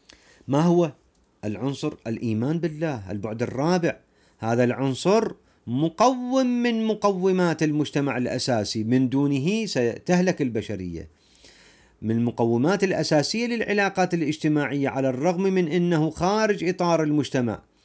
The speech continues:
هذه الصيغة الرباعية للعلاقة الاجتماعية ذات الأبعاد الأربعة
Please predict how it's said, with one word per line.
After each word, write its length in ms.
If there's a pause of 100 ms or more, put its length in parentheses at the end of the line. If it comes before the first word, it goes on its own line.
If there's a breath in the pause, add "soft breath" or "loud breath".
(300 soft breath)
هذه 580
الصيغة 600
الرباعية 1080 (300 soft breath)
للعلاقة 1040
الاجتماعية 1400 (480 soft breath)
ذات 440
الأبعاد 760
الأربعة 840